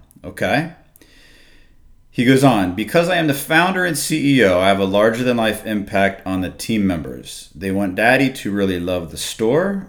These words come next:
and they don't want criticism." He continues, "I know this, so what I do is I give them nothing but praise when I'm in the store, and if I see problems, I might tell the store team leader,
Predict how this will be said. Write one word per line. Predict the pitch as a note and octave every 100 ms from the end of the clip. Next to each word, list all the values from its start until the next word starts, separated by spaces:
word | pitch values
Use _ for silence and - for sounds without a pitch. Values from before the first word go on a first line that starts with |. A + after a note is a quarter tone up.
| -
and | F#2+
they | F#2
don't | - G#2+ A2 A2+ - -
want | F2 F2 F#2+ - -
criticism." | - A3+ C#3+ - - - - - _ - _ _ - - - - - - - _ _ _ _
He | _ G#2
continues, | G2+ A2 - B2+ D#2 -
"I | C3 D#3+
know | G3 G#3+
this, | C3 F#2+ -
so | - D3+
what | E3
I | D3+
do | C3 C#3
is | C3
I | B2
give | A#2 A#2+
them | A2+ A2+ D3
nothing | F3 - D3+ B2
but | A#2 -
praise | - B2+ A#2+ A2+ G#2+ G2+
when | G#2 G#2
I'm | G2+ G2+
in | G2+
the | G2
store, | F#2 - G#2 F#2+ F#2
and | F#2
if | F#2+
I | F#2
see | - G2+
problems, | - C3+ C#3 C#3+ C3
I | -
might | A2 A2 G#2+
tell | - A#2 A2
the | G2+
store | - A2+ G#2 G#2 G#2 G2+ -
team | - G2 F#2+ -
leader, | G2 G#2 F#2+ E2+ E2+